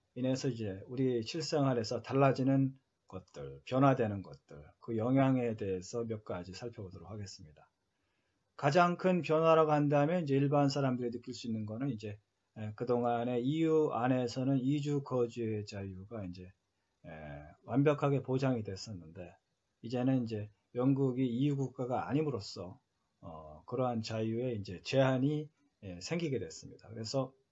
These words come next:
에, 쉥겐, 어, 지역에 해당되는, 어, 유럽의 이제 뭐 대표적인 주요 국가들은 이제 앞으로 백팔십 일의 기한 안에,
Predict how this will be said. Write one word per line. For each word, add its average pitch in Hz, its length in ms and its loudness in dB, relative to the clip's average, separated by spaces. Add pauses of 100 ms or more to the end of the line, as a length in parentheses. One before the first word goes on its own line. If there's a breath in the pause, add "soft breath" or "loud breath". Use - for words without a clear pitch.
(840)
에, 92 320 -10
쉥겐, 175 880 0
어, 110 360 -6
지역에 123 600 0
해당되는, 135 720 0 (140)
어, 104 420 -8
유럽의 131 400 0
이제 110 160 -2
뭐 95 200 -8
대표적인 143 520 4
주요 139 220 0
국가들은 117 680 -2
이제 110 240 -6 (500)
앞으로 110 380 -6
백팔십 143 680 0
일의 143 720 2
기한 131 360 -2
안에, 127 340 -4